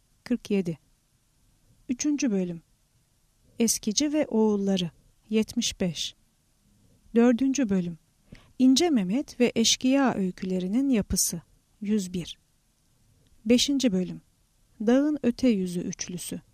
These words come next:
Yüz yirmi üç. Altıncı bölüm. Yaşar Kemal'de yozlaşma mitosu. Yüz elli üç.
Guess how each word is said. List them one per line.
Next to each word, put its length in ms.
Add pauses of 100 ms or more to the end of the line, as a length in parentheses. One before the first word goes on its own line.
(400)
Yüz 240
yirmi 340
üç. 320 (1300)
Altıncı 540
bölüm. 280 (800)
Yaşar 400
Kemal'de 500
yozlaşma 760
mitosu. 600 (380)
Yüz 200
elli 300
üç. 320